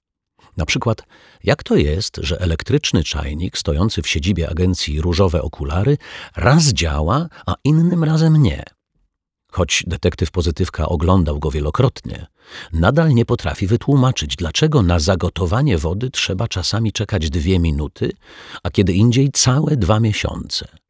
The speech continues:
Na szczęście nasz bohater zdążył pogodzić się z faktem, że są zjawiska, choćby burza, śnieżyca czy huragan, na które nie ma żadnego wpływu.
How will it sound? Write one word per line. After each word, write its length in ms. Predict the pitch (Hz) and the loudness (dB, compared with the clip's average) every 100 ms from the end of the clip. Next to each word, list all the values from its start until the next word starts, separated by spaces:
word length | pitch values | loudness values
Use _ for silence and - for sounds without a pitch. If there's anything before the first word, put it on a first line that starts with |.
| _ _ _ _ _ _ - - | _ _ _ _ _ _ -20 -10
Na 140 | 76 - | -8 -4
szczęście 840 | - - 85 85 101 - - - _ - - - - | -4 -4 -4 -2 -4 -6 -8 -12 _ -20 -18 -12 0
nasz 180 | 82 71 | 0 2
bohater 580 | 78 90 90 - - - | 0 0 -2 -4 -10 -6
zdążył 500 | 85 80 120 104 107 | 0 2 4 4 4
pogodzić 520 | 110 98 104 71 - | 4 6 4 2 -6
się 260 | - - - | -8 -6 -6
z 60 | |
faktem, 400 | - 95 - 131 | -4 -4 0 0
że 120 | 98 90 | 0 0
są 400 | 92 98 101 95 | 2 2 2 2
zjawiska, 720 | 82 69 76 - - 135 156 - - - - | 0 -2 -4 -4 -2 -4 -4 -12 -20 -12 -4
choćby 300 | 71 76 65 | -2 0 0
burza, 480 | 87 113 101 95 | 4 4 4 2
śnieżyca 540 | 78 - 76 92 - 80 | 0 -2 -2 -2 -2 -4
czy 120 | 76 | -2
huragan, 640 | 78 85 78 73 71 67 - - - - - | 0 0 0 -2 -4 -4 -6 -14 -20 -14 -2
na 80 | 113 | -2
które 240 | - 143 | 2 4
nie 120 | 135 113 | 6 6
ma 120 | 113 | 4
żadnego 440 | 98 82 85 67 | 4 4 2 0
wpływu. 600 | 76 - 69 73 - - | -6 -6 -8 -8 -10 -16